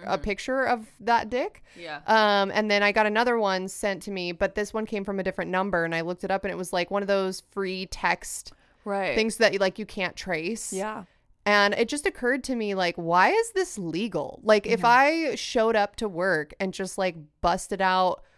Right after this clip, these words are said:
Speaker 1: my, like, cock and balls in front of l-, the,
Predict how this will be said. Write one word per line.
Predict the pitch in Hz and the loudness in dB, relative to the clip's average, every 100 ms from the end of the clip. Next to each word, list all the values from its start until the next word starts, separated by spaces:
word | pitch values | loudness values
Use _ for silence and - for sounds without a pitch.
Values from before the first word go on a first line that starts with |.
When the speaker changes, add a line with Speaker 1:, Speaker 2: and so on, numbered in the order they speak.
| _ _ | _ _
Speaker 1:
my, | 180 175 175 | -4 -2 0
like, | 170 160 | 0 -2
cock | - 185 185 | 2 2 2
and | 196 175 | -2 -2
balls | 160 180 160 151 165 - | 2 4 4 2 -4 -6
in | - 175 | -8 -8
front | - 185 180 | 0 0 2
of | 170 165 170 - | 2 0 -6 -16
l-, | 170 160 170 | -16 -16 -10
the, | 180 - | -8 -8